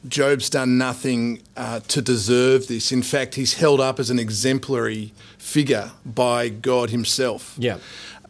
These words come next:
Speaker 1: And that's really important because a, a number of the friends who have almost a karma-like view of existence are wanting to say,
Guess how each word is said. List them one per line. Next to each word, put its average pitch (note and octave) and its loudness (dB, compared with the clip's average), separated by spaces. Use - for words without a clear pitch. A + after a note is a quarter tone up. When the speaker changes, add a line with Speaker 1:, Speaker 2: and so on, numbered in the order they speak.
Speaker 1:
And B2+ -2
that's F3+ 4
really F3 8
important B2+ 4
because B2 2
a, C3 2
a C3+ 0
number D3+ 4
of A#2+ 0
the A2+ -4
friends B2+ 0
who C3 4
have B2+ 0
almost E3 4
a C3 -2
karma-like C#3+ 2
view B2 2
of B2 -2
existence A#2+ -2
are C3 0
wanting C3 2
to B2 -6
say, A#2+ -2